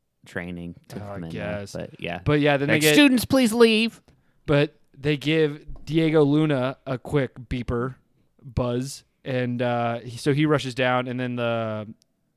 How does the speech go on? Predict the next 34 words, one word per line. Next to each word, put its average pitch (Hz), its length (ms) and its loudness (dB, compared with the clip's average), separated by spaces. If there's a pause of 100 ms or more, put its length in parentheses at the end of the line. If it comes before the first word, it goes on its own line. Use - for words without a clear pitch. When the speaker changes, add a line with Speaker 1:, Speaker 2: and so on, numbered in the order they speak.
(140)
Speaker 2:
attr-, 165 260 -10
I, 156 280 0
I 170 40 2
just 175 160 -8
called 160 180 2
her 147 100 2
the 131 120 -4
attractive 113 460 -8
girl. 107 260 -8
I 120 140 -6
didn't 123 400 -4
catch 104 200 -6
her. 92 60 -6
Speaker 1:
Marlo. 92 240 -8
Speaker 2:
Marlo 147 580 -2 (500)
follows 160 420 4
him 139 220 -2
down. 123 400 -2
Speaker 1:
Marlo 101 300 -2
Brando. 92 440 -10 (600)
Speaker 2:
By 240 240 0
the 269 100 -6
way, 214 400 0 (400)
I'd 190 200 -4
like 208 180 -2
to 185 220 -10 (220)
point 208 280 -6
to 202 80 -8
Diego 185 340 0
Luna. 185 320 0
The 165 120 -6
fact 196 240 -2
that 175 120 -4
they 165 280 -2